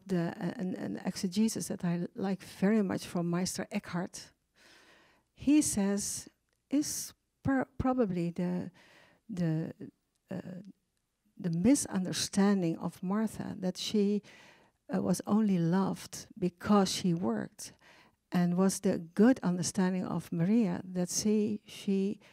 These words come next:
had a feeling like, "I don't have to work for the love of Jesus." So i-, could it be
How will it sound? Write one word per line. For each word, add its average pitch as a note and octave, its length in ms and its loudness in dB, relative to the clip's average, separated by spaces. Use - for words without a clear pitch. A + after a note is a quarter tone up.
had F#3+ 200 2
a F#3 60 2
feeling F#3+ 420 2
like, E3 380 0
"I F3 140 0
don't F#3 300 -2
have D#3+ 240 -4
to D#3+ 120 -2
work E3+ 560 0
for - 480 -8
the E3+ 80 0
love D#3+ 280 0
of - 120 -14
Jesus." - 440 -8
So G3 340 0
i-, - 60 -12
could D4 200 6
it G#3 160 6
be G3 460 6